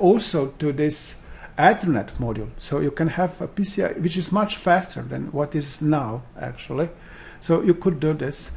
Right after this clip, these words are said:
And you can have the third, uh, connector from the bottom, so from the other side of the board,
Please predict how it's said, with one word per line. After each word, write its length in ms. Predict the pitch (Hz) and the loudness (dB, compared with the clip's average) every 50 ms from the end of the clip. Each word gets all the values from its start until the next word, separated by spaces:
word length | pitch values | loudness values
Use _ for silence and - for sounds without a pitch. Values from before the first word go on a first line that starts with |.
| - - - - | -14 -14 -6 4
And 280 | 160 165 180 185 - - | 4 6 6 4 0 0
you 140 | - 175 170 | 0 0 2
can 160 | - 196 170 | 4 2 4
have 280 | 151 185 214 208 214 | 6 4 2 2 4
the 100 | - 196 | 2 2
third, 560 | 175 - - - 240 254 214 170 202 - - - - - - - - - - - - - - - - | 2 2 -2 4 6 8 8 8 6 2 -6 -12 -14 -16 -16 -16 -16 -16 -18 -20 -20 -20 -16 -8 -6
uh, 60 | 180 | -6
connector 600 | 180 - - 240 208 170 160 156 - - 208 208 | -4 0 2 2 4 4 2 0 -4 -8 -8 -8
from 480 | 208 - - - 185 180 180 180 - - - - - - - - | -8 -14 -6 -2 0 0 0 -2 -4 -10 -18 -20 -20 -20 -16 -8
the 140 | 202 156 160 | 0 0 0
bottom, 520 | 139 123 175 185 214 208 - 160 135 160 | 2 4 4 4 4 4 0 -2 -4 -4
so 300 | 156 - - 135 135 151 | -4 -4 -2 -2 -2 -2
from 200 | 143 - 156 147 | -4 -2 -2 0
the 140 | 139 160 - | 0 0 2
other 220 | - 175 226 254 | 2 4 4 2
side 400 | 214 - - - 123 127 135 - | 0 -2 -4 -2 0 0 0 -2
of 160 | 147 135 - - | -4 -6 -2 -2
the 80 | 160 | -2
board, 380 | 131 131 139 147 143 147 147 | -2 2 4 4 4 4 2